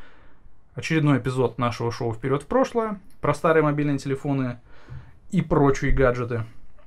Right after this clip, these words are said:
Всё? Есть какие-то вопросы? Пишите. Аппарат пока что у меня на руках, не продам, это как часть истории. Отвечу с удовольствием. Пока-пока.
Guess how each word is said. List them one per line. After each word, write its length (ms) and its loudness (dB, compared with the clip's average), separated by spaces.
Всё? 280 4
Есть 180 -2
какие-то 220 -2
вопросы? 480 0
Пишите. 540 -4
Аппарат 420 0
пока 200 -4
что 160 -8
у 20 -4
меня 120 -4
на 80 -4
руках, 480 0
не 240 -6
продам, 640 0
это 100 -16
как 160 -8
часть 280 -6
истории. 560 0
Отвечу 540 2
с 80 -18
удовольствием. 600 -2
Пока-пока. 500 -2